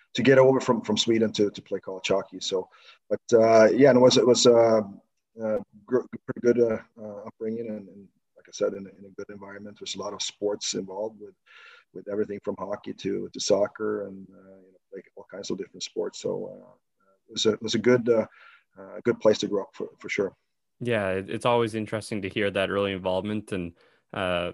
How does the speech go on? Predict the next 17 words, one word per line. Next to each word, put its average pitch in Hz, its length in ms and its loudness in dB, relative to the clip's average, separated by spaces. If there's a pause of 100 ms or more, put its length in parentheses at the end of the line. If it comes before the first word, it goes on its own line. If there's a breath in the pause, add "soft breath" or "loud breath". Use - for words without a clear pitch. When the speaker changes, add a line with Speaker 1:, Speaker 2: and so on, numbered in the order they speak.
(140)
Speaker 2:
you - 60 -12
know, 92 100 -4
being 107 240 -2
in 101 60 -2
your 98 180 -2
situation, 101 560 -4
wanting 95 180 -2
to 95 80 -6
get 98 160 0
involved 95 340 0
in 95 60 -8
North 98 240 -4
American 95 540 -6
hockey, 95 420 -2
it 95 40 -2
was 95 140 -6
interesting, 95 640 -6